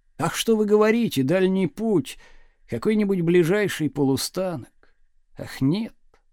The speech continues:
не беспокойтесь, как-нибудь. Я вовсе налегке, без чемоданов». «Хорошо», сказал я.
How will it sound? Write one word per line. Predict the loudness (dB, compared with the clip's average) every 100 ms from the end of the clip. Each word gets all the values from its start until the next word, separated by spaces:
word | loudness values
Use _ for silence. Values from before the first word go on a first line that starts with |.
| _ _
не | -6 -4
беспокойтесь, | -2 -4 -6 -8 -8 -10 -10 -18 -10
как-нибудь. | -4 0 4 4 4 0 -6 -12 -20 -20 -20 _ _ -20 -20 -10
Я | -4
вовсе | 0 2 0 -2
налегке, | -2 -2 -4 -8 -20 -20 -20 -20 _ _ _ _ _
без | -4 -2 -2 -4
чемоданов». | -6 -4 -4 -6 -12 -16 -20 _ _ _ _ _ _ _ _ _ _ _ _ _ _ _ _ _ _ _ _ _ _ _ _ _ _ _ _ _ _ _ _ _ _ _ _ _ _ _ _ _ _ _ _ _ _
«Хорошо», | -14 -4 0 0 0 -2
сказал | -2 -4 -6 -6 -8
я. | -12 -16